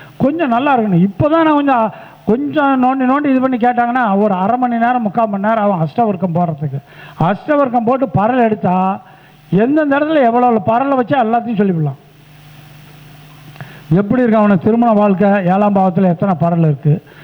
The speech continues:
பத்தாம் பாவம் தொழில் சாணத்தில் எவ்வளோ பரல் இருக்குது,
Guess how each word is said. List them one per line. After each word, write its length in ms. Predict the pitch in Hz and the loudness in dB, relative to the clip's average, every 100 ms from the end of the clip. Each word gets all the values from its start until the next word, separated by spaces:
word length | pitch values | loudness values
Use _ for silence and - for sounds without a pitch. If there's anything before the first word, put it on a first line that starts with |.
| - | -4
பத்தாம் 360 | - - 233 214 | -2 0 0 0
பாவம் 200 | 196 160 | -2 0
தொழில் 200 | 190 214 | -2 0
சாணத்தில் 360 | 208 202 190 185 | 0 2 2 2
எவ்வளோ 260 | 170 170 | 2 2
பரல் 340 | 151 160 151 143 | 2 2 2 0
இருக்குது, 320 | 143 131 | 0 0